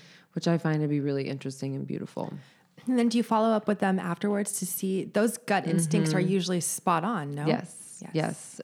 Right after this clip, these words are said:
Speaker 1: And I
Speaker 2: <sighs>
Speaker 1: cannot tell you how many women have reached out to me of, with the conception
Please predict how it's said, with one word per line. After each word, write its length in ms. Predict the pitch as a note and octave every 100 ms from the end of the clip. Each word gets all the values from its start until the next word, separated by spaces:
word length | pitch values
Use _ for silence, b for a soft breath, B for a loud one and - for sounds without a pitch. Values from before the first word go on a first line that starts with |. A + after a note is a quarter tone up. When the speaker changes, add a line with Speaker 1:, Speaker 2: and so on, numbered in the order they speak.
| F3
Speaker 1:
And 120 | E3+
I 80 | E3
Speaker 2:
<sighs> 120 | F#3+
Speaker 1:
cannot 300 | F3 E3+ -
tell 240 | - E3
you 500 | D#3+ D#3 D3+ D3+ D#3 D#3+ B B B B
how 400 | - - E3+ E3
many 340 | E3+ E3 E3+
women 480 | F3 D#3+ D3+ D3 D3+
have 280 | D3 D#3 C#3
reached 320 | D3+ D3 -
out 260 | D#3 C#3+ -
to 120 | -
me 460 | D3 C#3 C3+ D#3+ D#3 b b b b -
of, 440 | D#3 C#3+ C#3+ C#3+ -
with 340 | D3 D3 D#3 D#3
the 540 | C#3+ D3+ D3 D3+ D#3+ - _ _ _ - F3
conception 960 | D#3 - - - D#3+ C#3+ C#3 D#3+ F3+